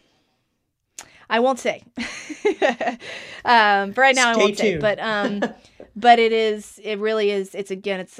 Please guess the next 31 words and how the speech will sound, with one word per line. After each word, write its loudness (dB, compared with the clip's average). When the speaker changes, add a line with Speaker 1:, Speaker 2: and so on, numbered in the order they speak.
Speaker 1:
all 0
the 0
elements -2
of -10
these -10
cases -12
where -8
it's -14
just -6
almost -4
unbelievable, -8
just -8
the, -4
the -10
facts -8
and -10
the -12
people -10
that -10
come -18
forward -14
and -16
stuff. -14
And, -12
and -18
for -12
me, -10
it's -14
just -20
a -16
reminder, -12